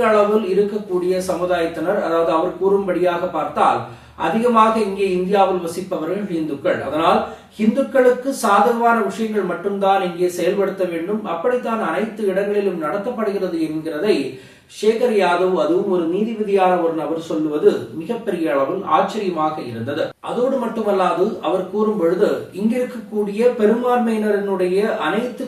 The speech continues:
கோரிக்கைகளும் நிறைவேற்ற வேண்டும், அவர்களுக்கு சாதகமான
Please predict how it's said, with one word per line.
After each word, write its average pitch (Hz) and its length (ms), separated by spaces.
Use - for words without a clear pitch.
கோரிக்கைகளும் 202 720
நிறைவேற்ற 202 460
வேண்டும், 175 400
அவர்களுக்கு 233 640
சாதகமான 190 680